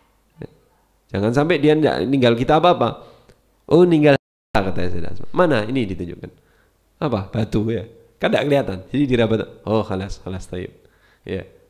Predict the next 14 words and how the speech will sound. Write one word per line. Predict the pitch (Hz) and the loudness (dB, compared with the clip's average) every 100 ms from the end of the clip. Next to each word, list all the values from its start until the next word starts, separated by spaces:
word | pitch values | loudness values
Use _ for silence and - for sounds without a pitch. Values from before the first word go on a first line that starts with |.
| _ - | _ -6
Sampai | 120 139 165 | -2 4 6
kayak | 165 151 135 | 6 6 6
gitu. | 113 101 - - - _ _ _ _ | 2 0 -4 -20 -20 _ _ _ _
Jadi | 143 233 - | -4 -4 4
ndak | 151 - | 4 6
punya | 277 277 | 6 8
apa-apa | 269 330 185 | 8 8 6
keluarganya, | 151 165 135 113 | 6 6 6 4
ditinggal | 98 - 247 135 120 | 4 4 4 4 4
sudah. | 110 87 - - - _ _ _ _ | 2 -2 -6 -20 -20 _ _ _ _
Lillah | - 170 170 127 | 2 8 8 8
sudah, | 110 101 95 - | 4 0 -2 -6
ada | 117 131 | -2 2
Allah. | 139 151 147 90 - | 4 4 2 2 -10